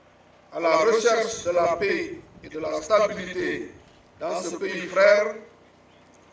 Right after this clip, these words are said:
avec qui nous partageons une histoire et une géographie commune. La préparation de votre contingent a été intense et diversifié.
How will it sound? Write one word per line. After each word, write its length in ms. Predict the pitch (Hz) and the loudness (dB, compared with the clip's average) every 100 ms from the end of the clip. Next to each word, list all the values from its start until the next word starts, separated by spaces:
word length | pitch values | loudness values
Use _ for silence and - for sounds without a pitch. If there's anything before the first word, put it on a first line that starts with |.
| _ _ - _ _ _ - | _ _ -20 _ _ _ -12
avec 380 | 151 156 190 190 | -6 -6 -6 -8
qui 240 | 233 226 | -10 -6
nous 120 | 220 | -4
partageons 840 | 202 208 208 202 185 185 180 170 160 | 0 0 2 0 0 0 0 -4 -6
une 260 | 226 220 202 | -8 -8 -10
histoire 600 | 175 - 180 - 277 277 - - - - _ - - | -14 -4 2 4 4 0 -6 -18 -20 -20 _ -20 -12
et 100 | 175 | -10
une 140 | 175 - | -10 -10
géographie 800 | 185 180 175 156 151 151 156 160 | -6 -2 -2 -2 -2 -2 -6 -10
commune. 380 | 156 147 143 113 - - - - - - - _ _ _ _ _ _ _ _ _ - - _ _ _ _ _ _ _ _ _ _ _ - | -4 -4 -4 -8 -14 -20 -20 -20 -20 -20 -20 _ _ _ _ _ _ _ _ _ -20 -20 _ _ _ _ _ _ _ _ _ _ _ -8
La 80 | 151 | -6
préparation 880 | 160 254 262 262 247 247 285 269 254 | 2 2 4 2 2 0 0 2 2
de 60 | 226 | 2
votre 340 | 226 220 220 | 0 -2 -2
contingent 800 | 240 233 220 208 196 165 143 - - _ - _ _ _ _ _ - - - - | 0 0 0 0 0 -2 -4 -6 -14 _ -20 _ _ _ _ _ -20 -20 -16 -6
a 220 | 175 180 | -4 -2
été 340 | 214 220 220 | -2 0 0
intense 800 | 220 240 233 240 240 240 - - - | 0 -2 0 0 0 -2 -6 -14 -12
et 160 | 175 | -10
diversifié. 920 | 175 202 196 208 - 160 160 147 127 | -10 -4 -2 -2 -6 -12 -8 -8 -8